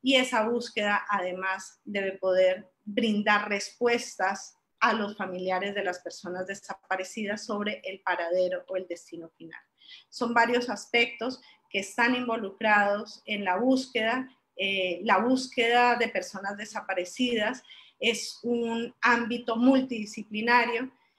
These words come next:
y en ese aspecto, eh, vemos importante que se pueda, eh, desarrollar estos criterios jurídicos por parte del sistema interamericano.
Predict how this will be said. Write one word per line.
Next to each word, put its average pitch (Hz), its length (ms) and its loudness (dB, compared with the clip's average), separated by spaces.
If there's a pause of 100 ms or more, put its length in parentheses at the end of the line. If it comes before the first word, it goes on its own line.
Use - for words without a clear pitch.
(140)
y 247 140 2
en 233 140 4
ese 240 500 0
aspecto, 208 800 -2 (260)
eh, 196 380 -4
vemos 208 320 0
importante 190 680 -4
que 208 100 -12
se 190 140 -8
pueda, 190 440 0 (360)
eh, 196 180 -8
desarrollar 190 880 2 (560)
estos 220 320 -2
criterios 196 600 0
jurídicos 180 640 -4
por 185 220 -6
parte 175 300 -2
del 175 120 0
sistema 180 500 -4 (180)
interamericano. 170 920 -6